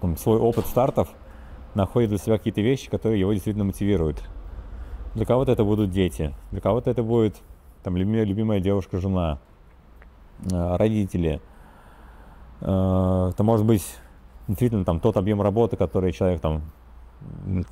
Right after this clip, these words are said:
вложил в это дело. То есть именно то, что его будет триггерить, то, что его будет цеплять эмоционально, то, что его будет заводить, двигаться дальше, вот за эти вещи надо цепляться.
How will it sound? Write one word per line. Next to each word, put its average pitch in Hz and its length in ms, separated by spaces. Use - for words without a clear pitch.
вложил 101 580
в 98 60
это 95 160
дело. 87 420
То - 60
есть - 120
именно 113 220
то, 139 120
что - 120
его 110 200
будет 104 220
триггерить, 117 360
то, 110 100
что - 140
его 104 120
будет 101 240
цеплять 127 540
эмоционально, 104 720
то, 98 60
что 110 140
его 101 80
будет 101 140
заводить, 101 640
двигаться 101 440
дальше, 113 440
вот 104 100
за 131 80
эти 139 160
вещи 98 140
надо 87 140
цепляться. 87 600